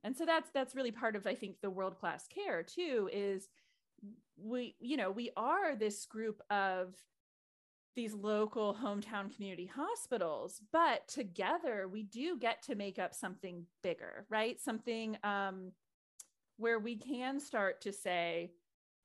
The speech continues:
"Well, how, this hospital is really successful doing whatever it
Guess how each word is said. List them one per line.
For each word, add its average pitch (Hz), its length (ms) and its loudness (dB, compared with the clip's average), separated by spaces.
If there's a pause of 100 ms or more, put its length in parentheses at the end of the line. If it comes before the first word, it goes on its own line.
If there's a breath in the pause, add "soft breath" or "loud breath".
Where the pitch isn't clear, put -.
(140)
"Well, 254 180 4
how, 330 280 6
this 381 180 0
hospital 440 400 4
is 240 160 0
really 381 280 4
successful - 840 -2
doing 190 500 -2
whatever 196 460 0
it 165 100 -4